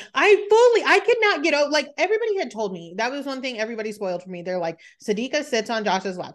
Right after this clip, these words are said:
Sadiqa sits on Josh's lap and gives him a shot, gives him a shot, da, da, da, da." One thing, one thing I have to say that I found disturb-, second disturbing to the lap sitting was the fact that Josh, when Shakur did say, like, "Okay, Josh can have a shot, actually get him a double,"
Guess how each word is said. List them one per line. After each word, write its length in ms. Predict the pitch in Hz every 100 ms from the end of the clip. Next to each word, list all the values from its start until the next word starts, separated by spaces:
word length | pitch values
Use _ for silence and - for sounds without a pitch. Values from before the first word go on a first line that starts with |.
| 185
Sadiqa 300 | 190 233 254
sits 240 | 226 214
on 120 | 214
Josh's 320 | 208 190 208
lap 200 | 190 160 185
and 140 | 180
gives 180 | 175 170
him 140 | 185
a 40 | 175
shot, 240 | 180 -
gives 180 | - 180
him 100 | 185
a 40 | 180
shot, 200 | 151 -
da, 140 | 165
da, 180 | 160 135
da, 160 | - 170 214
da." 20 | - - -
One 300 | 240 403 523
thing, 280 | 392 277 233
one 140 | 320
thing 160 | 359 269
I 60 |
have 180 | 202 185
to 120 | 185
say 180 | 175 190
that 100 | 175
I 120 | 170
found 340 | 170 170 165 160 170
disturb-, 520 | 170 165 196 160 170
second 480 | - 202 190 156 170
disturbing 500 | 170 - 160 160 160
to 280 | - 165 151 - - -
the 240 | 180 170
lap 320 | 156 175 165
sitting 360 | - 180 160 165 - - -
was 240 | 262 302
the 80 | 359
fact 320 | 359 233 277
that 200 | 381 202
Josh, 400 | 208 196 214 240
when 420 | 208 226 220 202 208
Shakur 540 | - 269 - 311 370 214
did 180 | 214 208
say, 180 | 220 214
like, 160 | 190
"Okay, 240 | 175 202 196
Josh 240 | 185 180
can 140 | - 196
have 100 | 180
a 60 |
shot, 240 | 180 185 165
actually 320 | 185 - 185
get 160 | 185
him 100 | 185
a 60 | 180
double," 420 | 165 170 202 220